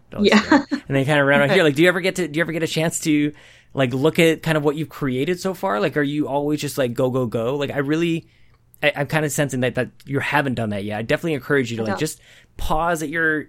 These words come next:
Speaker 1: at your own channel for a second, just kinda, like, reflect on it, 'cause it's, you
Speaker 2: Right.
Speaker 1: should be proud of it. It's really, really good.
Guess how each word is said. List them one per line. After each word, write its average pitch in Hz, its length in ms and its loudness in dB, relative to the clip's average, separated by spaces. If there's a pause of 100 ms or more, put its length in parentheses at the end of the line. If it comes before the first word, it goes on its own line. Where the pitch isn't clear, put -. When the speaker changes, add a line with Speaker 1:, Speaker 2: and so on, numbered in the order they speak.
Speaker 1:
at 135 120 -8
your 139 220 0
own 143 220 -2
channel 139 340 -4
for - 140 -10
a 101 40 -8
second, 110 280 -6
just 113 160 -8
kinda, 127 160 -6
like, 131 240 -8 (320)
reflect 160 380 -4
on 143 180 2
it, 113 80 -4
'cause 135 160 -2
it's, 160 260 -4 (100)
you - 100 -20
Speaker 2:
Right. 151 100 -2
Speaker 1:
should 185 100 -4
be 240 80 2
proud 285 320 0
of 131 80 -4
it. 117 100 -2
It's 139 140 -4
really, 208 400 -4
really 214 200 -6
good. 196 340 -2